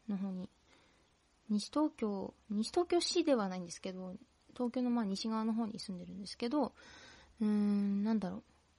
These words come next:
今はまあ実家にいるんですけどね。コロナがまあ収まったら大学にまた復帰するから、復帰するというか大学で授業を受けるためにまた東京戻るんですけど、割と自分のその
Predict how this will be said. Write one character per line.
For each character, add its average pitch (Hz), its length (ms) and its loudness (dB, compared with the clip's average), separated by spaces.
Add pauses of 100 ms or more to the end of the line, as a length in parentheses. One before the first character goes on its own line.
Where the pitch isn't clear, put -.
(720)
今 294 360 6 (120)
は 208 160 2
ま 196 220 2
あ 180 40 -4
実 190 260 -6
家 190 120 0
に 190 180 0 (380)
い 202 80 0
る 190 80 2
ん 175 60 -4
で 160 60 -6
す - 120 -14
け - 80 -12
ど 185 100 -16
ね。 233 140 -2 (840)
コ 262 120 0
ロ 233 80 4
ナ 202 160 2
が 190 80 -2
ま 196 200 2
あ 190 40 -2
収 247 100 -4
ま 254 120 2
っ 269 40 -4
た 285 140 -2
ら 330 240 2
大 208 260 -2
学 208 220 -2
に 202 80 -2
ま 196 120 -6
た 196 100 -8
復 - 160 -10 (180)
帰 208 100 -10
す - 180 -6
る 196 140 -4
か 196 180 -4
ら、 208 300 -2 (460)
復 - 180 -12
帰 208 80 -6
す 208 140 -4
る 196 120 -6
と - 80 -10
い 196 40 -2
う 190 40 -10
か 190 120 -6
大 208 180 -2
学 202 220 -2
で 202 120 0
授 190 180 -4
業 190 120 -2
を - 40 -4
受 190 140 -6
け 190 40 -4
る 190 100 -2
た 190 100 -4
め 185 120 -4
に 185 120 -4
ま 185 140 -4
た 196 80 -2
東 190 240 -6
京 196 160 -4
戻 196 280 -2
る 196 120 -4
ん 180 60 -6
で 175 80 -10
す - 100 -14
け 190 140 -8
ど、 202 260 0 (420)
割 285 320 6
と 392 280 2
自 214 240 0
分 277 420 2
の 285 240 4
そ 277 140 -2
の 269 100 4